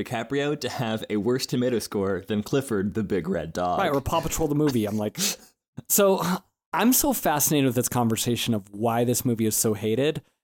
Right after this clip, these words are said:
Speaker 2: that I went and read through all the reviews and I picked four big critiques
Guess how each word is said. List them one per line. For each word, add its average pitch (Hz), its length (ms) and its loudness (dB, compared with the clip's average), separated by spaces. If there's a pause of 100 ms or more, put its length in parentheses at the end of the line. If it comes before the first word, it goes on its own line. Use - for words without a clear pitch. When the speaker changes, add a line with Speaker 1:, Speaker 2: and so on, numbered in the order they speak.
(180)
Speaker 2:
that 135 100 2
I 135 60 4
went 147 220 2
and 131 140 2
read 135 200 4
through 143 160 0
all 139 100 4
the 151 80 4
reviews 113 560 4
and 127 160 -4
I 123 60 0
picked - 260 -4
four 170 520 2
big 135 340 0
critiques - 760 -4